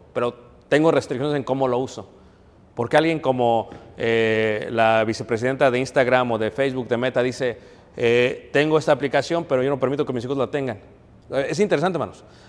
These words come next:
Todo tiene que ver porque entre menos tú pienses,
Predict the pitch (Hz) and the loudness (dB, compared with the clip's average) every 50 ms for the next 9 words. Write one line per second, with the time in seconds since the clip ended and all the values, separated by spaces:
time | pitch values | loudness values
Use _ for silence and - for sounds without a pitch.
0 | - - - - - 143 147 165 170 175 - 160 151 160 160 160 165 156 151 - | -20 -20 -8 -2 0 2 2 2 2 2 2 4 4 4 4 2 0 0 2 2
1 | 139 127 120 113 - - - - - - - - - - - 135 135 - 147 147 | 2 2 2 0 -4 -12 -20 -20 -20 -20 -20 -20 -18 -8 -6 -4 0 2 4 4
2 | 165 214 240 262 226 - - 226 202 - 202 196 202 202 196 - 247 247 - - | 6 6 4 4 2 2 0 -2 -2 0 2 2 2 2 0 -2 -2 -2 -2 -6
3 | - - | -8 -10